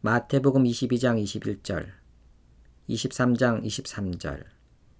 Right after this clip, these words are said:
나라마다 세금이 없이는 그 나라가 유지해 나가지 못한다. 그와 같이 하늘나라에도 세금이 없이는 복음을 전하지 못하는 것이다.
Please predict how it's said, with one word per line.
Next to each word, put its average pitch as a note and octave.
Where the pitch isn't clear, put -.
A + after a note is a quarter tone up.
나라마다 C3+
세금이 D3+
없이는 D3
그 -
나라가 B2+
유지해 B2
나가지 A#2+
못한다. F#2+
그와 B2+
같이 B2+
하늘나라에도 C3+
세금이 D3
없이는 C3
복음을 B2+
전하지 B2+
못하는 A#2+
것이다. E2